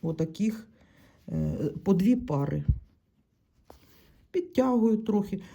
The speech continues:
Натяг тут, е, ми регулюємо натягом для того, щоб вони були однакові. От я шию в проміжках. Тобто між, е, всередині пари я голочку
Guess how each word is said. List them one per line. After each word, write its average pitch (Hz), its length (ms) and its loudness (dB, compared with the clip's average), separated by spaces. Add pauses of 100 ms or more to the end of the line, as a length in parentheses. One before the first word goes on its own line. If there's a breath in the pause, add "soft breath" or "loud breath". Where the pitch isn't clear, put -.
(160 loud breath)
Натяг 247 520 4
тут, - 220 0
е, 202 100 4
ми 190 420 8
регулюємо 196 680 6
натягом 233 720 2
для 190 140 0
того, 196 280 0
щоб 175 180 -6
вони 170 240 2
були 165 280 -2
однакові. 220 960 0 (500 loud breath)
От 311 320 -4
я 208 140 2
шию 233 640 -2
в - 760 -12
проміжках. 175 680 2 (320 loud breath)
Тобто 196 300 2
між, 196 420 8
е, 156 120 0 (400 loud breath)
всередині 175 600 6
пари 254 500 2
я 175 200 2
голочку 202 760 0